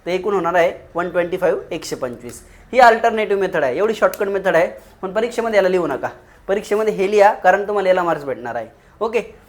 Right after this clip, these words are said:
आलं लक्षात तुमच्या? होप्स तुम्हाला याचं सोल्युशन कळालं असेल बाळांनो. काही अडचण असेल ना, तर एकदा व्हिडिओला थोडं रिवाइंड करा, कारण सिम्पल क्वेश्चन आहे, फक्त ते कन्व्हर्ट करता आलं पाहिजे. काय करता आलं पाहिजे? कन्व्हर्ट करता आलं पाहिजे.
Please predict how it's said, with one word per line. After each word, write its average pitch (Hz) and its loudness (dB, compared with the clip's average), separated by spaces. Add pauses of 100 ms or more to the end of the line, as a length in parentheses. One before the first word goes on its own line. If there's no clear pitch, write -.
(320)
आलं 233 4
लक्षात 233 2
तुमच्या? 233 0 (220)
होप्स 220 2
तुम्हाला 226 0
याचं 214 -4
सोल्युशन 185 -6
कळालं 143 4
असेल 131 -4
बाळांनो. 113 -6 (100)
काही 233 4
अडचण 233 6
असेल 233 -2
ना, 226 -2
तर 220 0
एकदा 233 2
व्हिडिओला 208 4
थोडं 208 -2 (260)
रिवाइंड 196 6
करा, 170 2 (380)
कारण 214 0
सिम्पल 220 -2
क्वेश्चन 240 -2
आहे, 214 2 (380)
फक्त 202 -4
ते 240 -2
कन्व्हर्ट 247 0
करता 156 0
आलं 131 -2
पाहिजे. - -12 (480)
काय 208 6
करता 202 0
आलं 202 4
पाहिजे? 196 0 (200)
कन्व्हर्ट 214 -2
करता 135 -4
आलं 120 -6
पाहिजे. 107 -12